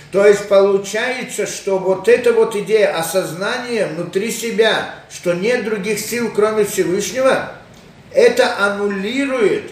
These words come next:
силы колдовства. Да, даже силы, мы говорим здесь, даже силы колдовства, потому что он колдовство приводит только потому, что силы колдовства, они находятся над силами природы. И вот даже эти силы аннулируют.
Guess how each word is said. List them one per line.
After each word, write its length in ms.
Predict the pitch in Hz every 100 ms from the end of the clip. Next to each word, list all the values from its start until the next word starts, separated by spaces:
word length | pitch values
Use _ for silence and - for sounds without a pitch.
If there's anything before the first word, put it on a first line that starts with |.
| -
силы 480 | - - 233 262 262
колдовства. 840 | 247 240 240 - 240 247 - - - - - - - - - - - - - - -
Да, 260 | 180 190
даже 380 | 202 277 277 240
силы, 320 | - 202 175 143
мы 140 | 185
говорим 300 | 202 226 214
здесь, 320 | 208 160 123
даже 560 | 196 254 285 226 185 202
силы 380 | - 208 185 170
колдовства, 420 | 165 160 156 143
потому 100 | 143
что 120 | 190
он 80 | 214
колдовство 400 | 220 214 202 233
приводит 380 | 220 208 233 233
только 240 | 214 220
потому, 640 | 214 202 196 226 285 - - - -
что 240 | - - 196
силы 360 | - 254 254
колдовства, 640 | - 226 196 202 196 214 247
они 180 | 233 220
находятся 480 | 202 226 226 220
над 300 | 185 214 254
силами 580 | - - 233 240 233 240
природы. 760 | 240 220 226 226 247 220 175 - - - - - -
И 120 | 180
вот 220 | 196 175
даже 320 | 202 254 240
эти 340 | 262 277 269 269
силы 360 | - 277 277
аннулируют. 760 | 277 269 269 262 214 - -